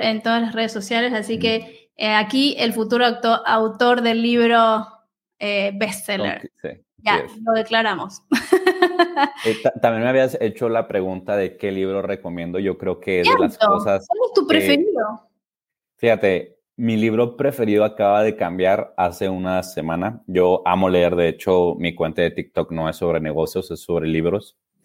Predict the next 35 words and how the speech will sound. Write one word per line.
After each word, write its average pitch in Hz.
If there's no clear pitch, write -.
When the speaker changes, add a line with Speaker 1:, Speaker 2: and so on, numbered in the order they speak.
Speaker 3:
Pero 107
mi, 104
mi 101
libro 104
favorito 113
actualmente 104
es 101
la 98
biografía 87
de 82
Steve 78
Jobs, -
de 233
Speaker 1:
Oh, -
Speaker 3:
Walter -
Speaker 1:
wow. 90
Speaker 3:
Isaacson. 82
Está 92
Speaker 1:
Ok. 90
Speaker 3:
buenísimo, 90
lo 85
estoy 87
leyendo 82
actualmente. 76
Speaker 2:
Ok, 95
ok, 90
ok. -
¿Qué, 101
qué, 101
am, 87
te 95
impactó 95
más 95
de 95
eso? 120